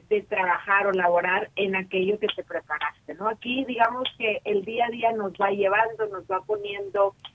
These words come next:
eh, los retos, eh, las, las circunstancias, ¿verdad?, que tenemos que vivir en nuestras casas, en nuestros matrimonios, con nuestros hijos, y ya no podemos decir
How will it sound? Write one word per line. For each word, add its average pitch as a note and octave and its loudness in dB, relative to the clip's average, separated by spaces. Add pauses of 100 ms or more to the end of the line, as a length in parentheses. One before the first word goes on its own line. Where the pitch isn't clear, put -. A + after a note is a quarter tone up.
(160)
eh, F3+ 0 (260)
los F#3 0
retos, G3+ 2 (280)
eh, F3+ -2
las, F#3 0 (120)
las F#3+ 0
circunstancias, G3+ 0
¿verdad?, F3+ -2 (100)
que G3 -4
tenemos G3 -4
que G#3 -2
vivir G#3 0 (200)
en G3 -4
nuestras F#3 -8
casas, A3 0
en F3+ -8
nuestros - -14
matrimonios, G#3+ -4
con - -4
nuestros E3 -10
hijos, A3 -2 (460)
y G#3+ -4
ya A3+ 4
no C4+ 0
podemos B3+ 0
decir A#3+ -4